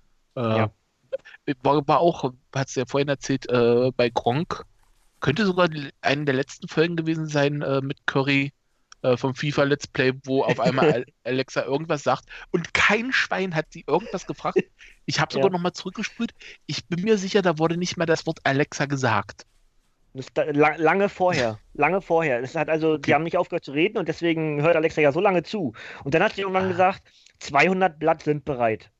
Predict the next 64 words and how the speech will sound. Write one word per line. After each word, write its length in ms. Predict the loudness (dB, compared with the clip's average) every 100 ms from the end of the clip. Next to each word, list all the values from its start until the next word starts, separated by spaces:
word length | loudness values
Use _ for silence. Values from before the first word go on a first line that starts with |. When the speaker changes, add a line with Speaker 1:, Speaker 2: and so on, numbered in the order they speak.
| _ -2
Speaker 2:
oder 140 | 0
so. 260 | 2 0 -6 _ _ _ _ _ 0
Irgendwie 260 | 2 2
sowas 200 | 4 4
Speaker 1:
Äh, 40 | 4
Speaker 2:
hat 80 |
sie 60 | -2
doch 120 | -4
Speaker 1:
also, 160 | 0 2
Speaker 2:
gesagt. 240 | 2 0 -20 _ _ _ -10
Speaker 1:
da, 140 | -8
da, 240 | -2 -2 -4
wo 80 | -10
ich 120 | -10
mich 120 | -4
jetzt 160 | -4 -2
dran 360 | -4 -4 -8 -6
erinnere, 300 | -4 0 2
da 100 | 2
hat 160 | 0 -2
sie 100 | -10
dann 120 | -2
irgendwie 280 | -4 -4 -8
gesagt, 380 | 0 0 0 -10 -4
äh, 280 | 0 0 0
„Das 240 | -2 0
weiß 180 | 0 0
ich 180 | -4 0
auch 240 | 2 2
nicht“ 420 | -2 -6 -6 -12 -14 -4
oder 160 | -2
sowas. 240 | 0 -2 -4 -4
Speaker 2:
Ah, 120 | -2
Speaker 1:
Und 80 | 2
das 100 | 0
Speaker 2:
okay. 60 |
Speaker 1:
hat 100 | 2
halt 100 | 0
Speaker 2:
Okay. 80 | 0
Speaker 1:
gerade 180 | -2 -4
zu 140 | -6
der 140 | -4 -4
Situation 520 | -4 -6 -6 -6 -8
auch 140 | -6
noch 160 | -8 -10
gepasst. 560 | -12 -14 -10 -8 -8 0
Speaker 2:
<laughs> 840 | 0 0 -4 -6 -8 -20 -16 -8 0
Na, 100 | 2
ich, 100 | 2
ich 160 | 0
hatte, 120 | -2 -2
ich 120 | -4
hab, 220 | -4 -2
ich 80 | 0
hab 100 | -2
eins 180 | -2 -4
auf 120 | -4
dem 100 | 0
Radar, 380 | 0 4 4 2
wo 120 | -2
irgendwie 320 | -4 -4 -8
out 300 | -4 0 2
of 140 | 2 0
nowhere, 440 | -2 2 2 2